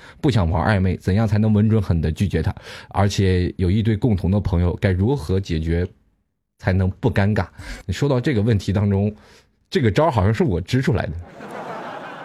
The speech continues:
我很害怕呀，就是你的这位朋友是我的同道中人，能做到如此的地步的时候，那，那肯定听老 T 节目了是吧？就不要表白是吧？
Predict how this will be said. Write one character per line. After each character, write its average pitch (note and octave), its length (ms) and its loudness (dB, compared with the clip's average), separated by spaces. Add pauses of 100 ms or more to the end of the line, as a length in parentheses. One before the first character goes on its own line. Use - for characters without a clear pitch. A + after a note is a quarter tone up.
(140)
我 G3 100 2
很 B2+ 160 4
害 D#3 200 4
怕 C3+ 260 4
呀， E2 160 0
就 C#3+ 100 0
是 C3 140 2
你 F2+ 160 2
的 E2+ 100 0
这 F3 160 0
位 D3+ 120 2
朋 G2 260 0
友 A#2+ 160 2 (720)
是 - 300 0
我 G#2 220 2
的 E2+ 80 0
同 G2 240 0
道 D3 100 4
中 B2+ 180 2
人， E2+ 160 2 (1700)
能 F3+ 340 4
做 D4+ 180 4
到 A3 120 6
如 G3 320 4
此 B2+ 340 0
的 G2+ 380 2 (360)
地 G#3+ 160 2
步 D#3+ 160 2
的 G#2+ 140 2
时 F2 140 0
候， E2 200 0 (180)
那， F#2+ 140 -2
那 F#2 200 0
肯 - 180 -2
定 C3+ 100 2
听 G3 200 0
老 F3+ 120 0
T B2 120 0
节 F2 160 0
目 A#2+ 100 0
了 A2 100 0
是 G2 80 0
吧？ G2 220 0
就 A#2 120 -4
不 - 200 -2
要 G4 140 4
表 D4+ 120 2
白 G2+ 240 2
是 D3+ 80 2
吧？ B3+ 200 2